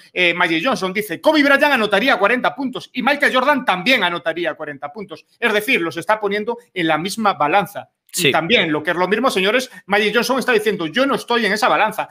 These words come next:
Speaker 1: Larry
Speaker 2: Mm.
Speaker 1: Bird tampoco está en esa balanza. En esta balanza está el señor Michael Jordan y el señor Kobe Bryant, según Magic Johnson".
Speaker 2: Completamente. Yo lo tengo muy claro. Los tres jugadores más grandes de todos los tiempos para mí son estos tres.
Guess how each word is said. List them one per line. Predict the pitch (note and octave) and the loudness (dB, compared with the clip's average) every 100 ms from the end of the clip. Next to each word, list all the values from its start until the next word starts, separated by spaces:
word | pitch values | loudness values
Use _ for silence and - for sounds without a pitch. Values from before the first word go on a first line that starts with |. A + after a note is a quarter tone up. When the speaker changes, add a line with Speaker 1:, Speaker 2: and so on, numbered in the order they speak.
| - | -10
Speaker 1:
Larry | A3+ C4 C#4 | 0 0 4
Speaker 2:
Mm. | |
Speaker 1:
Bird | A#3+ C4 | 2 2
tampoco | G3 F#3+ B3+ C#4+ C4 | -2 -2 -4 -4 -4
está | - A#3+ | -4 -2
en | C4 | -2
esa | B3+ | 0
balanza. | F3 F3+ A3 D#3 - - | 0 0 0 -4 -8 -10
En | E3 | -6
esta | A#3 A#3 - C4 B3 B3 | -4 -6 -4 0 0 0
balanza | E3 F#3 F#3+ G#3 G#3 - | 0 0 -2 -6 -6 -14
está | C#3+ - D3+ | -4 -2 -2
el | D#3 | -4
señor | - D#3+ D#3 C3+ | -10 -8 -8 -2
Michael | G3 C#4 C4+ A#3 | -2 0 0 0
Jordan | A3+ A3 A3 _ - | -2 -2 -6 _ -6
y | F3 | -6
el | |
señor | - D#3+ F#3 F3+ _ - | -4 -4 -4 -6 _ -6
Kobe | F3+ E3 | -2 0
Bryant, | F#3 F3 G3+ G3 | 2 2 0 -2
según | - - G#3 B3+ D4 D4+ - | -8 2 4 4 0 -2 -8
Magic | E3+ D#3 C#3 | -4 -2 -2
Johnson". | C3+ B2 C3 A#2+ - _ - | -6 -10 -14 -18 -20 _ 0
Speaker 2:
Completamente. | F3 E3+ G#3 E3+ F3 F3+ D3 C#3+ | 2 4 4 4 2 2 0 -2
Yo | B2 B3 | 4 6
lo | D#4 | 6
tengo | A3+ F#3 | 4 -2
muy | F3 | -2
claro. | F3+ E4+ A3+ | 2 2 4
Los | F3 F3 | 2 0
tres | G#3+ A3 | -2 -4
jugadores | A3 A3 A3+ G3+ | 2 2 4 2
más | G3+ F3+ | 0 0
grandes | G#3+ G3 F3 | -4 -4 -8
de | |
todos | F3 G3 | -6 -2
los | F3 | -2
tiempos | F3 G#3+ B3+ | -4 -4 -4
para | F#3+ D#3+ | -2 -4
mí | F3+ | -4
son | G#3+ | -4
estos | E3 C#3 E3+ | -6 -4 0
tres. | C#4+ D3 | 0 0